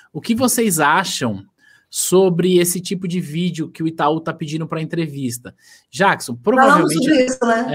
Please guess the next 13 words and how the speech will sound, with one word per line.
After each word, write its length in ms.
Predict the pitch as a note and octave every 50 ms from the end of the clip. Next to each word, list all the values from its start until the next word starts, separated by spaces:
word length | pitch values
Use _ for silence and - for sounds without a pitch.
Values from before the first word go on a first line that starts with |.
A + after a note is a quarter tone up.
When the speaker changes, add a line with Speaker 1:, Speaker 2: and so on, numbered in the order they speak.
| D#3 D3+ D3
Speaker 1:
é, 40 | C#3+
provavelmente 640 | C#3 - F3+ F#3+ F3+ G3 F#3 F#3+ F#3+ F#3+ G3 F#3+ -
você 200 | F#3 F#3 F3+ F#3
chegou 300 | F3+ - - E3+ D3+ D#3+
agora, 560 | D#3+ D3 C3+ B2 A#2+ A#2+ B2+ C#3+ F3+ G3 F3+ - -
e 180 | - A#2+ A#2+
por 200 | A#2 A#2+ B2 B2+
isso 180 | C3+ C3+ - -
eu 40 | C#3+
entendo 340 | C#3 A#2+ C#3 C3 C3 B2+ C3
absolutamente 500 | A#2+ - - C3 A#2+ B2 B2 B2 A#2 A#2+
sua 140 | A#2+ A#2+
res-, 200 | A2+ A2+ G#2+ -